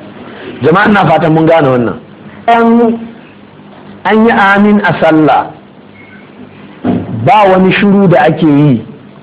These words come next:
wanda za a ce wai a yi shiru mamu su karanta Fatiha. Wannan shiru ɗin bai tabbata a hadisi ba.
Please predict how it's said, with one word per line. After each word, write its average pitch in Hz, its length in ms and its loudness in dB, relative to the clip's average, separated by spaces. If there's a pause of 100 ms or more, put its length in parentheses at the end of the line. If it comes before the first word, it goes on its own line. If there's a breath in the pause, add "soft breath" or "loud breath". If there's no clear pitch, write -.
(120)
wanda 156 280 2
za 156 120 4 (100)
a 147 40 -2
ce 156 120 -2
wai 151 260 2
a 143 80 2
yi 143 120 2
shiru 156 320 2
mamu 160 400 0
su 143 120 -2
karanta 127 680 0 (220)
Fatiha. 135 480 0
Wannan 165 400 2
shiru 175 300 0
ɗin 185 160 2
bai 135 140 2
tabbata 131 340 0
a 110 120 2
hadisi 101 420 -2
ba. - 140 -8